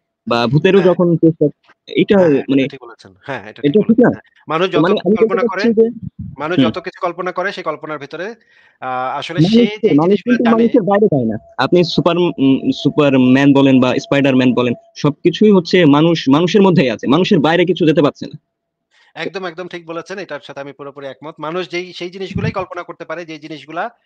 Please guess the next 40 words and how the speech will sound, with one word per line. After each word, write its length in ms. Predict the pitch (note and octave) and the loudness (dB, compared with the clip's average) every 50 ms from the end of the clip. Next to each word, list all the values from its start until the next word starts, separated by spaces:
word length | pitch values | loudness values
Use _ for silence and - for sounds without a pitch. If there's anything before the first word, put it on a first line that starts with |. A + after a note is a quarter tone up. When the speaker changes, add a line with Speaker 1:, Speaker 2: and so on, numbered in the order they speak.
| _ _ _ | _ _ _
Speaker 2:
সে 160 | - - D#3+ | -16 -14 -12
দেখেছে 360 | C#3+ D#3 D3+ - F#3+ F#3 F3 | -10 -10 -8 -8 -8 -8 -10
কোনো 160 | E3 D#3+ D3 C#3 | -12 -12 -12 -14
না 80 | C3+ | -14
কোনো 200 | - C3 B2+ B2+ | -14 -16 -16 -14
জায়গাতে। 480 | A#2+ A#2+ A#2 A2 A#2 A#2 - D#3+ G#3 A#3 _ _ _ _ _ | -14 -14 -16 -16 -18 -20 -18 -18 -20 -20 _ _ _ _ _
সেই 140 | - E3 F#3 | -10 -10 -10
Speaker 1:
হ্যাঁ। 0 | |
Speaker 2:
জিনিসগুলাকে 480 | F#3 G3+ G3+ F#3 F3 F3 D#3 D3 A2 - | -8 -8 -10 -8 -4 -2 -2 -2 -2 -4
মাঝে, 240 | F3 D#3+ D3+ - E3+ | -8 -10 -10 -8 -8
মাঝে 220 | F3 E3+ F#3+ G#3+ - | -10 -8 -8 -10 -8
অ্যাড 240 | G3 F#3+ G3 - - | -6 -6 -6 -6 -8
করে। 280 | - D#3 C3 B2 C#3+ F#3+ | -10 -10 -10 -10 -14 -16
জিনিসপত্র 440 | D#3+ D#3+ E3 D3+ - E3 D#3 - D#3+ | -16 -14 -14 -14 -14 -16 -16 -14 -12
মস্তিষ্ক 460 | E3 E3 - - F3+ D#3+ - - F#3 | -12 -12 -12 -14 -16 -16 -12 -12 -12
যে 140 | E3+ F3 E3+ | -12 -10 -10
কাজটা 260 | F3+ E3+ - - E3+ | -10 -10 -8 -4 -4
Speaker 1:
হুম। 80 | C#3 D#3+ | -4 -4
Speaker 2:
করে, 240 | D3+ C#3+ C#3+ E3+ F3 _ - | -4 -8 -10 -16 -18 _ -20
একটা 240 | E3 - - G3 F3+ | -20 -16 -14 -14 -12
জিনিসের 300 | F#3+ F#3+ F3 - F#3+ F3+ | -10 -12 -12 -12 -14 -14
একটা 240 | - E3 _ - F3 | -16 -14 _ -8 -8
অংশ, 220 | F3 E3+ - - F3 | -8 -8 -10 -10 -10
আরেকটা 240 | E3 D#3+ - - | -10 -10 -12 -18
জিনিসের 260 | D#3 E3 D#3+ - D#3+ D#3 | -18 -18 -18 -16 -14 -14
আরেকটা 260 | D3 C#3+ C3+ - D3+ | -14 -14 -14 -16 -16
অংশ, 240 | D3 D3 - - F3 G#3 G3+ _ _ _ _ _ _ | -16 -16 -18 -18 -18 -18 -20 _ _ _ _ _ _
এইভাবে 280 | - D#3 D3+ E3 E3 F#3+ | -12 -10 -8 -8 -6 -8
Speaker 1:
হুম। 80 | F#3 C#3 | -8 -8
Speaker 2:
যুক্ত 280 | D#3+ G#3 A3 A3 - A#3 | -6 -6 -6 -4 -6 -8
করে 400 | G#3+ G3 E3+ C3 B2+ E3+ G3+ F#3+ _ _ | -10 -10 -12 -12 -12 -14 -16 _ _ _
মানুষকে 480 | - A2+ - C#3+ D3 D#3 - - C#3+ | -20 -14 -12 -12 -12 -10 -8 -6 -4
Speaker 1:
হুম। 60 | A#2 | -4
Speaker 2:
স্বপ্ন 220 | A2 D3 - - D#3+ | -4 -6 -10 -14 -14
দেখায় 340 | - D3+ C#3+ - E3+ G#3 G#3+ | -14 -12 -12 -10 -10 -10 -10
বা 120 | E3 D3 | -12 -12
মানুষের 460 | C#3 C#3 C3+ C3+ - - D3 C#3+ B2 | -12 -12 -14 -14 -16 -16 -18 -16 -12
কল্পনা 340 | - D3 D3 C#3 D3+ D3 C#3 | -12 -12 -12 -12 -14 -16 -16
তৈরি 240 | - - C3+ A#2+ A#2 | -16 -18 -20 -20 -20
করে। 180 | - G#2 G2+ | -20 -20 -20